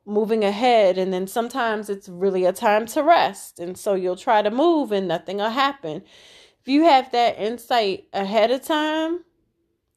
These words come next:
how much more prosperous could you be?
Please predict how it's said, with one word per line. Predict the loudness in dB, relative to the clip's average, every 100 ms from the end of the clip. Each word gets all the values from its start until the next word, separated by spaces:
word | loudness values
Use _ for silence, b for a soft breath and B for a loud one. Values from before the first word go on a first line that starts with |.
| _ _ _ _ _ _ _ _ _
how | 0 2
much | 2 2
more | 0 0
prosperous | 0 2 2 2 -4 -4 -4
could | -10 -14 -12
you | -14
be? | -8 -8 -8 -12